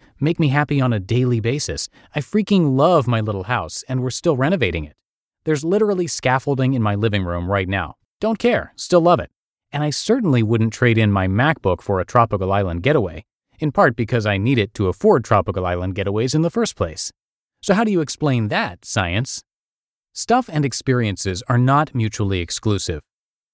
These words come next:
The interesting thing about the Cornell study is that, unlike some of the previous studies, it dove into the reasons experiences make us happier than stuff.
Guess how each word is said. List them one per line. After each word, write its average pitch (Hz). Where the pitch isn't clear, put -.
The 214
interesting 262
thing 135
about 110
the 104
Cornell 107
study 90
is 90
that, 104
unlike 160
some 135
of 117
the 95
previous 127
studies, 87
it 202
dove 151
into 139
the 107
reasons 110
experiences 95
make 95
us 92
happier 92
than 80
stuff. -